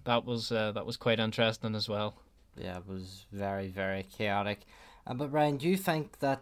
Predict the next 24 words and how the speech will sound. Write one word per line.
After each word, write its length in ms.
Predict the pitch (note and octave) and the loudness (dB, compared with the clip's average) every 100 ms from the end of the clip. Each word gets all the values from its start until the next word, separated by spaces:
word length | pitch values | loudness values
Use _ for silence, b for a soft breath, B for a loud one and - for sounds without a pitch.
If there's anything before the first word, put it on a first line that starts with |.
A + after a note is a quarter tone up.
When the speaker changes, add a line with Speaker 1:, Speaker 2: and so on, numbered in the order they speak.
| - | -4
Speaker 2:
this 220 | B2+ A#2+ | -6 -4
title 320 | - B2 B2+ | 0 2 2
fight 340 | B2 C3 B2+ A#2+ | 0 0 0 0
now, 320 | A2 A2+ A2+ G2 - _ - | 0 2 0 -4 -12 _ -6
we're 100 | B2 | -2
going, 280 | C#3+ C#3 - | 0 0 0
we're 100 | C#3 | 2
going 220 | C#3+ D#3 | 4 6
into 300 | C#3+ C3+ C#3 | 4 4 2
the 80 | B2 | 2
final 280 | C3+ A#2+ A#2 | 4 4 4
race 240 | A#2 A2 | 2 2
of 60 | A#2+ | 0
the 60 | - | 0
season, 460 | G#2+ G#2+ A#2 A2 - - | 2 2 0 -2 -6 -6
Abu 400 | A#2+ B2+ A#2+ B2+ | 2 4 4 4
Dhabi, 480 | A2+ G2+ G2+ A2 G#2 b b b b | 4 4 4 2 2 b b b b
with 240 | A#2 G#2+ | 2 2
zero 400 | G2+ B2 B2 C3 | 2 4 4 4
points 400 | A#2+ A#2+ A2+ A#2 | 2 4 4 2
between 320 | - G#2+ A#2+ | -4 -2 2
Hamilton 380 | A2+ A2 G#2+ G#2+ | 4 4 2 -2
and 80 | A#2 | -2
Verstappen. 640 | A2 - A2 G#2 A2+ A2 | -4 0 0 0 -2 -6